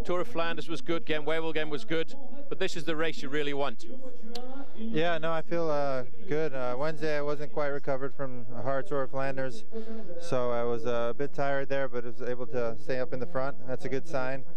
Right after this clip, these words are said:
Speaker 2: I took the day off on Thursday, and Friday I feel better than ever,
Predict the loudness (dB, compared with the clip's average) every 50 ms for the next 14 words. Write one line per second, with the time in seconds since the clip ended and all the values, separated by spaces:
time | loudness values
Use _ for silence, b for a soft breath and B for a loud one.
0 | B B B B B B B 0 0 0 0 0 0 0 0 0 0 0 0 0
1 | 0 0 0 0 0 0 0 0 0 0 0 0 0 0 0 -2 -2 0 0 0
2 | 0 0 0 0 0 0 0 0 0 0 0 0 0 0 0 0 0 0 0 0
3 | 0 0 0 0 0 0 0 0 0 0